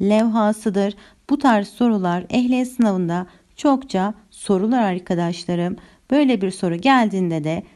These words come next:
tehlikeli viraj yön levhasını işaretliyoruz. Dokuzdayız.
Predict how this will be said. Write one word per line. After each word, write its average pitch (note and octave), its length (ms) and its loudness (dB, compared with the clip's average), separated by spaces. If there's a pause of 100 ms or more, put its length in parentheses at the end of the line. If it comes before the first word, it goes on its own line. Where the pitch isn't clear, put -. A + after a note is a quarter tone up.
(140)
tehlikeli B3 640 0
viraj G3+ 600 0
yön G#3+ 380 2
levhasını A#3 880 0
işaretliyoruz. E3+ 920 -4 (3750)
Dokuzdayız. C4 840 0